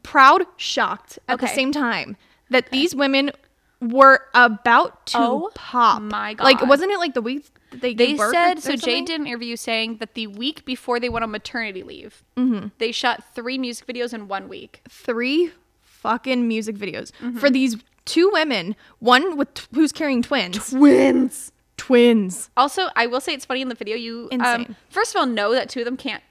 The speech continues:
Speaker 2: do anything, so they have them sitting.
Speaker 1: Mm-hmm.
Speaker 2: So they let Jade <laughs> just, like,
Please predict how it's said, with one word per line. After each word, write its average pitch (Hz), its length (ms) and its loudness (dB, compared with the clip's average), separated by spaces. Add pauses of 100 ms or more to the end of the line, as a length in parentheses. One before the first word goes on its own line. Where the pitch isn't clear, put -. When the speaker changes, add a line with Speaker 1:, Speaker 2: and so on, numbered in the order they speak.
(100)
Speaker 2:
do 196 140 -6
anything, 262 280 -6
so 269 120 -10
they 220 80 -6
have 220 180 -6
them 202 100 -16
sitting. 208 580 -6
Speaker 1:
Mm-hmm. 220 360 -6
Speaker 2:
So 226 100 -8
they 294 140 -2
let 311 200 -2
Jade 233 380 -2
<laughs> - 0 -
just, - 380 -6
like, 339 400 -2